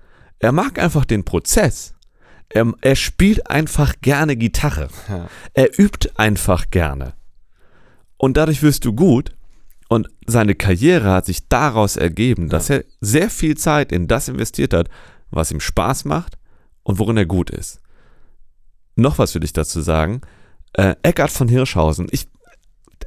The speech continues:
Speaker 1: höre sehr schlechte Sachen von dem hinter den Kulissen und so. Aber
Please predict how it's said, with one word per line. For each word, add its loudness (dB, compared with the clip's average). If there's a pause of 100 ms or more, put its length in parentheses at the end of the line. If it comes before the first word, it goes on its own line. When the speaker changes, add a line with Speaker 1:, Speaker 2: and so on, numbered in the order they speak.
(160)
Speaker 1:
höre 8
sehr 6
schlechte 0
Sachen 0
von -2
dem 0
hinter 0
den 2
Kulissen -2
und -6
so. -4 (500)
Aber 2